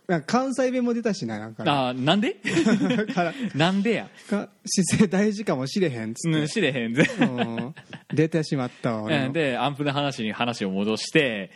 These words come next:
Speaker 1: うん。
Speaker 2: で、結局、あれは良かったの？
Speaker 1: あれめっちゃいい。だって、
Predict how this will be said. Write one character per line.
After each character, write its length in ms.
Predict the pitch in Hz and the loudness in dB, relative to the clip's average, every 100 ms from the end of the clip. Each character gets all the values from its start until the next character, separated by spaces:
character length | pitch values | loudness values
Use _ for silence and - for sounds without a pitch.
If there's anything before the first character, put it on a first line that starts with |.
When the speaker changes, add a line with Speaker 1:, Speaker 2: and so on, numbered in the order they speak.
| 143 | -4
Speaker 1:
う 20 | |
ん。 320 | 139 127 120 | -2 0 2
Speaker 2:
で、 220 | 214 139 | 2 0
結 180 | 113 208 | -2 -4
局、 560 | 294 277 311 311 302 214 | -2 0 0 0 -2 -2
あ 100 | - | 2
れ 80 | 240 | 2
は 140 | 269 247 - | 2 -2 0
良 140 | 202 | 0
か 100 | - | 0
っ 100 | 147 | -2
た 100 | - | -4
の？ 140 | 95 - _ _ _ _ _ | -6 -8 _ _ _ _ _
Speaker 1:
あ 180 | - 240 | 0 2
れ 60 | 311 | 2
め 200 | 190 220 | 0 0
っ 20 | |
ち 240 | - - | -2 -2
ゃ 20 | 311 | 0
い 60 | |
い。 20 | |
だ 80 | 165 | -2
っ 40 | |
て、 120 | 165 | -4